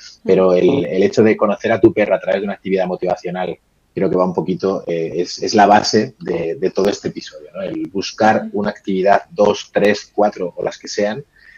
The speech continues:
que cubra las necesidades tuyas y las de tu perro de forma simultánea,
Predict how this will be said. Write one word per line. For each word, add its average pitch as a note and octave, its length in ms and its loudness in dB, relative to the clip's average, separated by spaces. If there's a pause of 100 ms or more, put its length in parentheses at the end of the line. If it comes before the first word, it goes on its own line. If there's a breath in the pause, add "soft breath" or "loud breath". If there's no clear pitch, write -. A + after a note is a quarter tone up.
(280 soft breath)
que F#2+ 220 2
cubra G#2+ 560 4
las F#2 220 -4
necesidades F2+ 800 -6
tuyas A#2+ 580 0
y G2 100 0
las F2+ 200 2
de F#2+ 100 -2
tu F2+ 180 -4
perro B2+ 460 -2
de E2+ 160 -10
forma F#2 300 -6
simultánea, G2 720 -4